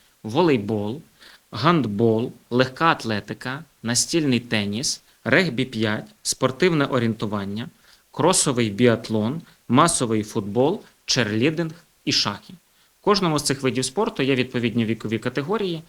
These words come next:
і вимоги, е, відповідно до яких кожна команда буде змагатися на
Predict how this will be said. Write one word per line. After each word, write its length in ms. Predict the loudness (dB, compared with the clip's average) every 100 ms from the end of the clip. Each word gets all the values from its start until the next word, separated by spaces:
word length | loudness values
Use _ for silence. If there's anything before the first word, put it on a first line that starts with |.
| _ -2
і 100 | 2
вимоги, 580 | 6 6 6 4 0 -6 -12 _ _ _ _ -4
е, 160 | -2 0
відповідно 520 | 0 2 2 2 2
до 140 | 4
яких 420 | 2 2 -2 -4 -8 _ _ _ -2
кожна 300 | 0 0 -4
команда 540 | -2 0 0 -2 -8 -2
буде 240 | 0 0
змагатися 640 | -2 -2 -2 -2 -6 -6 -10 _ _ _ -6
на 400 | 0 2 0